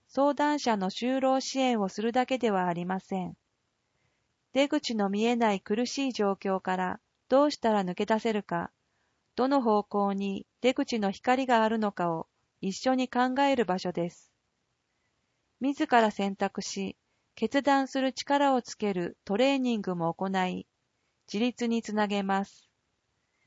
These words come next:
気軽に相談に来てください。相談時間。火曜日と木曜日から日曜日の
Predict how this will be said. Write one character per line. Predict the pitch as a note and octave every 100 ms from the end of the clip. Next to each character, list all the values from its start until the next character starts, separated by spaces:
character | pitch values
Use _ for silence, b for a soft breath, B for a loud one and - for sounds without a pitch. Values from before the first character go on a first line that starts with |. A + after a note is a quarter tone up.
| _ -
気 | A3
軽 | B3 B3+ B3+
に | B3 A#3+ -
相 | - B3+ C4
談 | B3+ C4
に | B3+ B3+
来 | -
て | B3+
く | A3
だ | F#3+
さ | F#3+ F#3+ F3+
い。 | F3+ _ _ _ _ _ _ _ _ _ _ _ _ _ _ _ _
相 | - B3 C4 C4+
談 | C4+ C4+
時 | B3+ C4+
間。 | - G3 F3 F#3+ - _ _ _ _ _ _ -
火 | A#3+
曜 | C#4 D4 C#4+
日 | A3
と | - F3 E3+ - _ _ _ -
木 | G#3+ -
曜 | C4+ C#4+ C#4+
日 | A#3
か | - F#3
ら | F#3
日 | F3+ G3 -
曜 | B3+ C4 B3+
日 | G3+
の | F3+ E3+ -